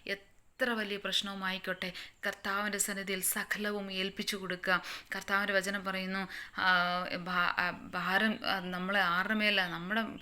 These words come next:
ആ, ഒരു, നമ്മുടെ ഒരു ഭാരം, ആ, മറ്റുള്ളവർ ചുമക്കുവോ? ഇല്ല. നമ്മുടെ ബന്ധുക്കാർ ചുമക്കുവോ? ഇല്ല. നമ്മുടെ ഭർ-, ഭാര്യ, ഭർത്താവ്, അമ്മ, അച്ഛൻ ആരും ചുമക്കത്തില്ല. പക്ഷേ കർത്താവ് പറയുന്നു, "നിങ്ങളുടെ ഭാരം എൻ്റെ മേൽ വെച്ച് കൊള്ളുക" എന്ന്.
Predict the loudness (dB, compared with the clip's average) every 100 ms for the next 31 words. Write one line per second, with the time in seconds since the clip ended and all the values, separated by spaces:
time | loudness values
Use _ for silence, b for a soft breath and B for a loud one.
0 | B B -4 -2 0 0 -2 -2 -4 0
1 | 2 2 0 -2 2 4 4 2 B B
2 | -4 -2 -2 0 2 4 4 2 0 -2
3 | -6 -8 -10 -6 -4 -2 -2 B B B
4 | -4 0 2 2 0 -2 -4 0 4 2
5 | 2 -6 -6 -4 -2 -2 0 -2 -2 -2
6 | -2 2 2 4 0 -2 -4 -4 -2 -2
7 | -2 -2 -2 -2 -2 -2 -4 -2 0 2
8 | 0 -2 -4 -4 -2 -2 B B -8 -8
9 | 0 2 2 -4 -2 -2 0 0 0 0
10 | -4 B B -14 -12 -8 -6 -4 0 2
11 | 2 2 -2 -2 -2 -4 -2 -2 0 0
12 | 0 0 -2 -4 -6 -8